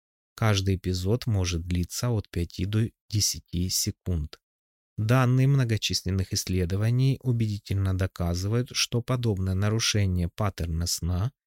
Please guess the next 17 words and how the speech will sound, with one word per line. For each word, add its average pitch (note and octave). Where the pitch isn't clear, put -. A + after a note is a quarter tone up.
негативно A#2
сказывается G2+
на A#2+
уровнях F2+
лептина G2+
и G#2
грелина. G2
Физические C3+
упражнения. F#2+
Активизируйте G#2
жизненную F#2+
силу. D#2
Физические A#2+
упражнения — A#2+
это A2+
больше, G2
чем A2+